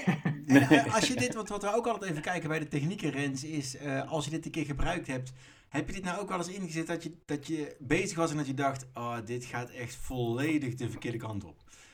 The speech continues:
Speaker 2: Ik zit hier bij een groep of bij een persoon of bij een afdeling waarbij dit helemaal niet aanslaat, ze willen niks."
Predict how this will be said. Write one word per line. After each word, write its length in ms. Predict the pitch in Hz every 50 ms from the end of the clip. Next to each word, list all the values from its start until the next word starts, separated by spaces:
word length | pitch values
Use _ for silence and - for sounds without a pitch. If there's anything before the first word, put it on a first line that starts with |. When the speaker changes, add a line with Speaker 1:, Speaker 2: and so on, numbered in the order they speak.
| - - _ _
Speaker 2:
Ik 160 | - - 110
zit 160 | - - 127 131
hier 100 | 131 117
bij 180 | 120 117 117 113
een 60 | 110
groep 320 | - - 131 143 139 -
of 120 | - 120 -
bij 140 | 117 117
een 100 | 120 113
persoon 440 | - - - - 139 131 131 127 127
of 60 | 120
bij 140 | 120 117 117
een 80 | 120 117
afdeling 480 | 113 123 113 123 123 123 120 120 120
waarbij 280 | 117 117 113 120 120 123
dit 120 | 120 117
helemaal 240 | 107 113 120 120 123
niet 140 | 117 117 117
aanslaat, 560 | 113 120 135 135 131 - 131 123 127 127 127
ze 140 | - - 123
willen 280 | 123 131 131 131 127 120
niks." 380 | 120 120 113 113 - - -